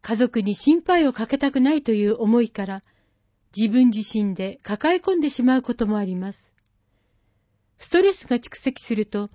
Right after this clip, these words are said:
体や心、あるいは行動面に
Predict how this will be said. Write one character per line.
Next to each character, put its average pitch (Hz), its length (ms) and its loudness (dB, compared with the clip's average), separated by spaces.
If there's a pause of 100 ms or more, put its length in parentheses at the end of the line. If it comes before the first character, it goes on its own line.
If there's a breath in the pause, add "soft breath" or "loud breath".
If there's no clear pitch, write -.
(340)
体 233 360 0
や 233 160 0
心、 208 460 -6 (600)
あ 226 120 2
る 285 120 6
い 254 100 4
は 214 200 -4 (240 soft breath)
行 262 240 4
動 247 220 4
面 220 260 0
に 202 240 -6